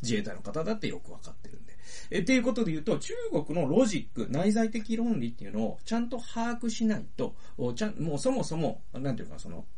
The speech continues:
戦うことすらできないんだよって話で。で、で、そういう時に相手の立場に立つとは何事だみたいなのって、もうバカもいいとこなんで、本当にバカだと思いますよ。だって太平洋戦争負けたのってあれ敵国へ、ね、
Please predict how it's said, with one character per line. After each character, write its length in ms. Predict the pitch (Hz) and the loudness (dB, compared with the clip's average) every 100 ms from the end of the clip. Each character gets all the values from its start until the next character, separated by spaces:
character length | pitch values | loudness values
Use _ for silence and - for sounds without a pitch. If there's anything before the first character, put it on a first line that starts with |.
| - - | -4 -4
戦 400 | - 214 277 254 | -2 0 0 2
う 80 | 254 | 2
こ 120 | 254 | 2
と 100 | 240 | 2
す 140 | 214 - | 2 0
ら 80 | |
で 140 | 120 - | -2 -2
き 100 | 131 | -2
な 80 | 117 | -2
い 40 | |
ん 100 | 82 | -2
だ 80 | - | -4
よ 60 | 82 | -4
っ 20 | |
て 120 | - | -4
話 280 | - - - | -6 -6 -4
で。 140 | - - - - - - - - - | -4 -4 -4 -4 -4 -4 -4 -4 0
で、 380 | 180 190 156 - - - | 2 4 2 0 -4 0
で、 180 | 254 | 2
そ 80 | 262 | 2
う 40 | 247 | 2
い 20 | |
う 40 | |
時 200 | 240 240 | 2 2
に 60 | 269 | 2
相 220 | 151 156 | 4 2
手 160 | - 220 | 4 4
の 340 | 233 226 208 - | 6 6 2 0
立 180 | 208 220 | 0 4
場 100 | 220 | 4
に 60 | 208 | 4
立 240 | 180 202 | 2 0
つ 20 | |
と 100 | - | 2
は 100 | 165 | 2
何 260 | 107 139 240 | 2 4 4
事 200 | 233 240 | 6 4
だ 300 | 226 208 170 | 4 2 2
み 120 | 135 | 2
た 140 | 131 | 2
い 60 | 104 | 0
な 100 | 87 | -2
の 120 | 87 | -4
っ 20 | |
て、 220 | - - 254 | -4 0 2
も 220 | 120 - - | 2 0 -2
う 40 | - | -2
バ 160 | - 233 | 4 4
カ 120 | - | 6
も 140 | 120 110 | 4 4
い 60 | |
い 40 | 107 | 2
と 100 | 101 | -2
こ 100 | 85 | -4
な 80 | |
ん 120 | 80 85 | -4 -4
で、 160 | 92 - - - - - | -4 -4 -4 -4 -2 4
本 200 | 285 285 | 4 4
当 160 | - | 6
に 80 | 262 | 10
バ 140 | 220 | 10
カ 100 | 208 | 10
だ 80 | 113 | 6
と 100 | 202 | 4
思 100 | 107 | 0
い 20 | |
ま 80 | 104 | 0
す 80 | - | -2
よ。 100 | 85 | 0
だ 100 | 175 | 2
っ 40 | |
て 100 | 147 | 4
太 180 | 127 214 | 2 2
平 160 | 254 294 | 2 2
洋 60 | |
戦 160 | 277 294 | 2 2
争 300 | 240 120 101 | 2 2 0
負 160 | 120 120 | 0 0
け 80 | |
た 100 | 143 | 0
の 60 | 123 | 2
っ 20 | |
て 80 | 104 | 2
あ 60 | 104 | 0
れ 80 | |
敵 360 | 104 160 165 - | 0 0 -2 -2
国 460 | - 302 277 285 285 | 0 0 2 2 2
へ、 220 | 349 - | 0 2
ね、 240 | 214 269 | 4 4